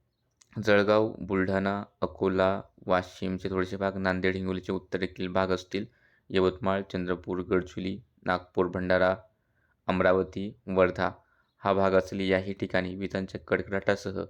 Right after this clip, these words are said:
मध्यम तर काही ठिकाणी मुसळधार स्वरूपाचा पाऊस पाहायला मिळेल. तसेच धुळे, नंदुरबार, नाशिक, छत्रपती संभाजीनगर, बीड, अहिल्यानगरचे पूर्व भाग, सोलापूर, धाराशिव, लातूर, नांदेड, परभणी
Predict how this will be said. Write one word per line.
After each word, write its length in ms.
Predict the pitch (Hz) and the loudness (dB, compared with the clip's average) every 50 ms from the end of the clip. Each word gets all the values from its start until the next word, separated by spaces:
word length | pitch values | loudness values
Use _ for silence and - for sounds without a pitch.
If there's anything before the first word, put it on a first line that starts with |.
| _ _ _ _ _ _ _ - | _ _ _ _ _ _ _ -4
मध्यम 540 | 101 98 101 101 95 - - 101 90 90 90 - | 0 2 2 2 2 0 -6 -6 -6 -6 -4 -6
तर 60 | 104 | -6
काही 200 | - - 107 101 | -2 0 0 0
ठिकाणी 320 | 95 101 95 95 90 92 92 - _ _ _ _ - | 0 0 0 0 0 -2 -6 -8 _ _ _ _ -6
मुसळधार 680 | - 98 98 - - - 98 98 95 - - 95 95 104 | -2 -2 -2 -2 0 2 2 2 2 2 -2 -4 -4 -4
स्वरूपाचा 500 | 104 - - 92 85 80 90 87 104 90 | -2 0 -2 -2 0 2 0 0 2 0
पाऊस 520 | 87 - 95 87 90 90 95 - - - _ _ _ _ _ _ _ _ - | -2 2 2 2 2 2 0 -4 -6 -16 _ _ _ _ _ _ _ _ -2
पाहायला 380 | - 92 - 95 92 90 90 87 | -2 -2 -2 0 -2 0 0 0
मिळेल. 260 | 92 90 87 85 78 - _ _ _ _ _ _ _ _ _ _ _ _ _ _ _ _ _ _ _ _ _ _ _ _ _ _ _ _ _ _ _ _ _ _ _ _ _ _ _ - 107 | 0 0 -6 -6 -8 -12 _ _ _ _ _ _ _ _ _ _ _ _ _ _ _ _ _ _ _ _ _ _ _ _ _ _ _ _ _ _ _ _ _ _ _ _ _ _ _ 0 0
तसेच 380 | 107 - 107 90 - - - - _ _ _ _ _ _ _ _ _ _ _ _ _ _ _ _ _ _ _ _ _ _ _ _ - | 2 2 0 0 -2 -4 -20 -20 _ _ _ _ _ _ _ _ _ _ _ _ _ _ _ _ _ _ _ _ _ _ _ _ -4
धुळे, 160 | - 101 101 | 0 2 2
नंदुरबार, 540 | 101 104 101 101 101 98 95 98 101 101 101 | 2 2 2 0 0 0 0 2 2 2 2
नाशिक, 500 | 101 101 95 92 92 - - 101 - - | 0 0 0 -2 -2 0 -4 -6 -4 -4
छत्रपती 240 | - - - 104 104 | -8 -8 -4 -4 -2
संभाजीनगर, 680 | 98 101 95 92 95 95 95 98 98 101 98 101 101 101 101 95 - _ | -2 -2 -2 0 -2 -2 -2 -2 -2 -2 0 0 0 -2 -2 -8 -14 _
बीड, 460 | 95 92 90 87 95 101 98 98 98 98 - - | -16 -14 -12 -2 -2 0 0 0 -2 -2 -2 -4
अहिल्यानगरचे 520 | 101 95 95 98 95 98 95 98 - 101 | -6 -4 -2 -2 -2 0 -2 -2 -2 -4
पूर्व 260 | 95 - - 95 95 92 | -4 -2 0 2 2 2
भाग, 200 | 98 95 95 98 - - | 2 0 -2 -2 -2 -6
सोलापूर, 460 | - 95 92 92 92 92 - 95 90 - | -4 -2 0 0 0 0 0 -6 -6 -4
धाराशिव, 360 | 95 90 92 90 - - 95 | -2 -2 -2 -2 -2 -4 0
लातूर, 340 | 92 92 92 90 - 98 95 | 2 2 2 2 0 -8 -6
नांदेड, 440 | 98 98 98 95 92 90 92 98 92 | -4 -2 0 0 0 2 0 -2 -2
परभणी 580 | - - 95 90 92 - 104 101 98 87 - | 0 -2 0 0 0 -2 -2 0 0 -2 -2